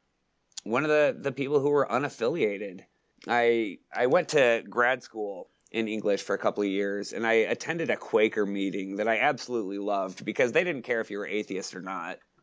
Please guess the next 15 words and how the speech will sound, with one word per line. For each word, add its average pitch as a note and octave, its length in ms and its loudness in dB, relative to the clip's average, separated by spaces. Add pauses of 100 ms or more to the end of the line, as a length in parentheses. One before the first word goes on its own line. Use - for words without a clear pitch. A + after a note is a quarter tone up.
(220)
It G2+ 60 -6
was G2+ 180 -6
just F#2+ 160 -10
more G2 160 -6
about F2+ 320 -6 (380)
people G#2 280 -4
being F#2 340 -6
together. G2+ 420 -2 (600)
And, G2+ 320 -4
you D3+ 180 -2
know, G#2+ 120 2
we've, B2+ 300 2 (300)
we E3+ 240 2
have D3+ 160 0
found G2+ 520 -2